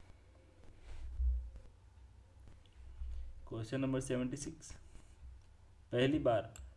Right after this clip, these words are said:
समताप रेखा के साथ विश्व मानचित्र तैयार करने का श्रेय किसे दिया जाता है?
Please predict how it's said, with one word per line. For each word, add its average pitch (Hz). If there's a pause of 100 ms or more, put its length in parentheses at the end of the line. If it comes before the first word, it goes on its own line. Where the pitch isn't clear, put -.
(180)
समताप 135
रेखा 131
के 135
साथ 139
विश्व 127
मानचित्र 127
तैयार 123
करने 127
का 123
श्रेय 123
किसे 123
दिया 117
जाता 110
है? 120